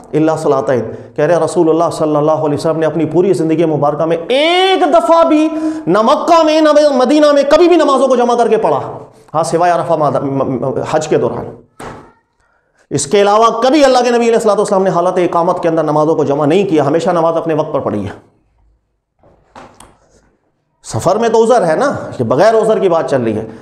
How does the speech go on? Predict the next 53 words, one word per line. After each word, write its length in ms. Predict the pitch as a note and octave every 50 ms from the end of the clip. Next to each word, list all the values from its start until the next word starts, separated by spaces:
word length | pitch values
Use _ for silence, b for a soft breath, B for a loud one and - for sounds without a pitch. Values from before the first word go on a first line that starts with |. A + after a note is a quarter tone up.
| B B B B2+
अब्दुल्ला 280 | B2+ C#3 F#3+ A3 A#3
इब्न 140 | A3+ A3+ A#3
अब्बास 300 | A3+ A3 A3 A3 G#3+ A3
कह 120 | A3+ A3+
रहे 100 | A3+ A#3+
हैं, 60 | A#3+ A3
मदीना 420 | G#3 F#3 G#3 A3 A#3 B3+ B3+ A#3+
शहर 320 | A#3+ B3 B3 G#3 A3 A3 G#3+
के 100 | A3 G#3+
अंदर 280 | G#3 G#3 G3 G3 F#3+
बगैर 640 | E3 D3+ F3 F#3 F#3+ G#3+ A3+ B3 C4 C#4 C#4+ C#4+ C#4+
किसी 340 | C#4+ C4+ A#3+ B3 B3 B3 A#3
वजह 340 | A#3 A3+ G#3+ A3 A3 G#3+
के 260 | G#3+ G#3+ G#3+ F#3+ G3 F#3+ F#3+ B B B B
नमाज़ें 360 | D3 D#3+ F3 F3+ G3 G#3+ A3
जमा 200 | A3 G#3 G3+ G#3
करके 260 | G3+ G3+ G3 F#3+ F#3+ F#3+
अल्लाह 160 | F#3 F#3 F#3
के 100 | F3 F3+
नबी 180 | F3 E3+ F3
अलैहिस्सलाम 280 | F3 F3 F3 F3+ F3+ F3
ने 100 | E3+ E3
पढ़ी, 260 | E3 - D3+ D3+ D#3
सात 280 | D3+ - - D#3 D#3+ D#3+
दिन, 180 | D3+ E3 D#3
आठ 200 | D#3 D#3 D#3+ D#3
दिन, 220 | C3+ D3+ C#3+ C#3+ C#3 - - - - - _ _ _ _ _ _ _ _ _ -
कई 160 | - F3 A3 A3
रिवायतें 360 | G#3+ F#3+ F#3 F3+ F3+ F3+ D#3+
आई 80 | D#3
हैं 80 | D#3 D#3
मुख्तलिफ। 420 | D#3 C#3+ - D3+ C3+ A#2+ G#2 - - - B B B B B B B B
लेकिन 220 | A#2+ C3+ D#3 G#3+ A3
अब्दुल्ला 380 | G#3+ E3+ D3+ F#3 G#3+ B3 C4
इब्न 160 | C4 C4+ C#4 C#4
मसूद 360 | C4+ A#3+ - - A#3+ A#3+ A#3+
से 120 | - A3+
इसी 260 | A#3 A3 - - D4+
मुस्लिम 340 | C#4+ C#4 C4+ C4+ C#4 C4+ C4
के 80 | B3+ C4
अंदर 160 | B3 A#3+ A#3
रिवायत 320 | A3 G3+ G3 F#3 F#3 F#3
है, 60 | G#3+ G3
वो 140 | G#3+ B3+
कह 180 | B3 A#3+ G#3+ F#3+
रहे 100 | F#3 G3+
हैं 100 | G#3+ G#3
कि 60 | G#3+
अल्लाह 180 | G3+ G3 G3+ G#3
के 100 | G3 G3+
नबी 200 | F#3 F3 F#3 G3
अलैहिस्सलाम 360 | F#3+ F#3 F3+ - E3+ D#3 D3+
ने 240 | D#3 D3+ D#3 E3+